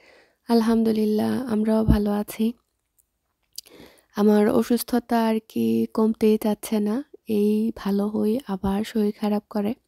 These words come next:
যখন একটু ভালো লাগে তখন দেখা যায় ঘরের কাজকর্ম করা শুরু করে দেই,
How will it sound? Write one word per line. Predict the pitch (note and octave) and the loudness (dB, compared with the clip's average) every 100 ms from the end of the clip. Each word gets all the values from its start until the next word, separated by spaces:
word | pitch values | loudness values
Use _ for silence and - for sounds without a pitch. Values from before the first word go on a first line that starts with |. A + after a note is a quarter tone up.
| _ - _ - _ _ - | _ -20 _ -20 _ _ 2
যখন | B3 A#3 A#3+ | 2 4 2
একটু | A#3 B3+ | 2 0
ভালো | A#3 A3 A3 | 0 2 2
লাগে | G#3+ G#3 G#3+ | 0 -2 -4
তখন | A#3 G#3 G#3+ | -4 -4 -2
দেখা | G3+ G3+ G#3 | -2 -4 -4
যায় | G#3 G#3 | -2 0
ঘরের | A3 G3+ G3 | 0 0 0
কাজকর্ম | G#3+ G#3 - G#3+ G#3+ | -4 -4 -2 0 2
করা | G#3+ G#3+ A3 | 2 2 0
শুরু | - A#3+ A#3+ | -2 -4 -2
করে | A#3+ A#3 | 0 0
দেই, | G#3+ A#3 | 0 -2